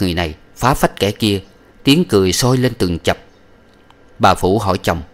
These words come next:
"Không biết bầy trẻ nó làm gì mà ao ao cả ngày dưới đó."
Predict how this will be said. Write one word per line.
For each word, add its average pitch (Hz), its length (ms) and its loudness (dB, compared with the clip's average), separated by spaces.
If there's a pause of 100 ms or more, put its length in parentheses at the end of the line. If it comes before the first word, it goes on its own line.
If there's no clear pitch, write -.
(1160)
"Không 120 240 -2
biết 180 240 4
bầy 90 200 2
trẻ 104 240 2
nó 165 120 4
làm 107 340 2
gì 104 320 2
mà 101 140 -2
ao 117 280 -2
ao 117 380 0
cả 135 120 2
ngày 123 280 2
dưới 165 140 2
đó." 175 240 6